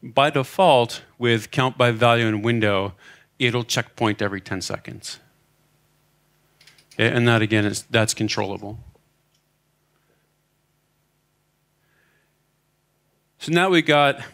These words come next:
all the page views with their counts going on. Something that's maybe more interesting or more useful instead of just streaming a bunch of data at someone is actually just have the top.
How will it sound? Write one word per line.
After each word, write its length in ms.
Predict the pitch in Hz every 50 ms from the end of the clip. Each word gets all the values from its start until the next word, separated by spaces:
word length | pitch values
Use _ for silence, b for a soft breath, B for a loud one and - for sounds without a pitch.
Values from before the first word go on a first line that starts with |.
| B B B B B B B _ - - _
all 180 | 127 131 139 143
the 120 | 135 120
page 300 | - 123 113 110 107 - -
views 440 | 107 110 110 110 113 - - -
with 140 | - 113 107
their 140 | 107 110 101
counts 420 | - - 123 113 110 107 107 -
going 260 | - 113 107 101 101 98
on. 340 | 92 92 95 95 113 113 - _ _ _ _ _ _ _
Something 260 | - - 131 120 120
that's 220 | 117 110 - -
maybe 220 | 127 120 107 113 117
more 260 | 113 117 117 117 107
interesting 380 | 104 101 107 - - 110 110
or 80 | 107 104
more 160 | 104 104 101
useful 480 | 92 92 104 113 117 - - - 98 98
instead 180 | 95 - 107
of 80 | 101 92
just 200 | 98 98 92 -
streaming 480 | - - - - 113 110 110 110 107 101
a 60 | 98
bunch 280 | - 110 101 - -
of 80 | 101 -
data 180 | 139 147 143 123
at 140 | 110 -
someone 420 | - - 107 104 104 101 101 101 101 B B B B
is 140 | - - -
actually 300 | - 131 127 - - 117
just 180 | 110 117 - -
have 140 | 110 101
the 100 | 95 101
top. 360 | - - - - - - -